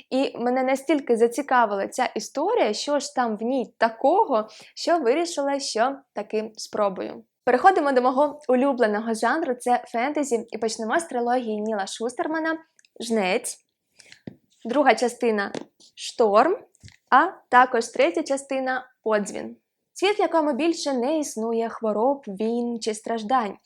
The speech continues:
і померти можна лише одним способом — бути зібраним жнецем. Жнеці — це професійні носії смерті, які наосліп обирають і вбивають людей, таким чином регулюючи чисельність населення. І час від часу вони беруть собі учнів-підлітків.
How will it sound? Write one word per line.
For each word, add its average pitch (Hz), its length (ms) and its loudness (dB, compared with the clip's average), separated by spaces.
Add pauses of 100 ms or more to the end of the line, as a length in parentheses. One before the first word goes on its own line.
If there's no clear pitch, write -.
(180)
і 226 80 -2
померти 269 420 -2
можна 294 380 -2
лише 226 420 -4
одним 226 300 -4
способом — 214 720 -6 (240)
бути 302 460 -2 (120)
зібраним 247 680 -4
жнецем. 214 680 -6 (300)
Жнеці — 254 440 0
це 339 120 2
професійні 330 580 -2
носії 247 380 -4
смерті, 226 560 -4
які 196 300 -4
наосліп 254 500 -4
обирають 226 560 -2
і 226 60 -6
вбивають 226 540 -4
людей, 240 380 -4 (240)
таким 349 260 -4
чином 339 320 -2
регулюючи 233 500 -4
чисельність 214 640 -6
населення. 226 640 -6 (380)
І 226 60 -6
час 339 220 0
від 330 120 -2
часу 370 280 -2
вони 269 180 -2
беруть 330 300 -2
собі 262 380 -4
учнів-підлітків. 233 1120 -6